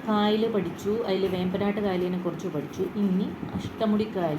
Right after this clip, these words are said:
പി എസ് സിയുടെ ഒരു സ്ഥിര സാന്നിധ്യമായിട്ടുള്ള കായൽ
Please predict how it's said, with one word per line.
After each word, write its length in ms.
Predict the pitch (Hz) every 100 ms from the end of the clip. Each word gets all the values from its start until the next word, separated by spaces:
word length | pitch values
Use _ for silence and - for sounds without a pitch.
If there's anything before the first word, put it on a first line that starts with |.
| 156
പി 40 |
എസ് 320 | 175 180 175 -
സിയുടെ 180 | 175
ഒരു 180 | 175 175
സ്ഥിര 600 | 180 - - - 190 185
സാന്നിധ്യമായിട്ടുള്ള 1040 | 190 - 180 180 190 180 208 190 180 185 180
കായൽ 380 | 180 170 170